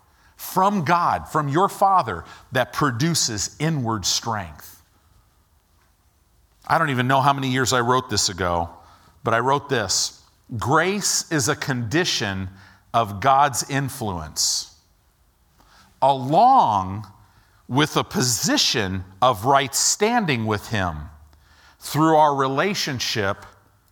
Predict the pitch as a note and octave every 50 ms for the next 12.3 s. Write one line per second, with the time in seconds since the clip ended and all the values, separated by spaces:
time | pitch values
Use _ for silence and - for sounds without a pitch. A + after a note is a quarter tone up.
0 | _ _ _ _ _ _ _ _ _ _ _ _ _ - A2 A#2+ B2+ A#2+ - -
1 | - - F3+ F3+ C#3+ A2+ G2+ F#2 F2+ F#2 G2 F#2+ - - - - _ _ - -
2 | - A#2+ A#2+ A2+ - - - D3 C3+ G#2 E2+ E2 - - - - - - - -
3 | - _ _ _ _ _ _ _ _ _ _ _ _ _ _ - - - - -
4 | - A#2+ A#2+ - - - B2+ B2+ D3 E3 F3+ G3+ G#3 G#3 G#3 G3+ G3 G3 G3+ G3
5 | F#3 D#3 D3 - - E3+ D3+ C#3 B2 C3+ E3+ D#3+ - - D#3 C#3+ C3+ A2+ A2+ A2
6 | C3+ C3+ C3 B2 B2 - - - - F#3+ G#3+ A3 G#3 - D3 B2 A2+ G#2 G2+ G2+
7 | G2+ G2+ - - - - - - - - - - - G2+ G2 C3 B2+ C3 B2 -
8 | - C3+ A2+ - - - B2+ A2+ G2+ F#2+ F#2 G#2+ F3+ G3+ G3 - - - A2 G2
9 | F#2+ F#2 F#2 - - - - - _ _ - - A#2 A#2 G2+ F2+ G#2 A2+ A#2 A2+
10 | A#2 A2+ F#2 - - - - - - - D#3+ E3 F3 F#3 F3 D3 G#2+ G#2+ F#2+ F2+
11 | F#2 F2+ F2 F2+ F2+ - - - - _ _ _ - G2 G#2+ D3+ F#3+ F#3+ - -
12 | - C3+ A#2+ G2 E2+ D2+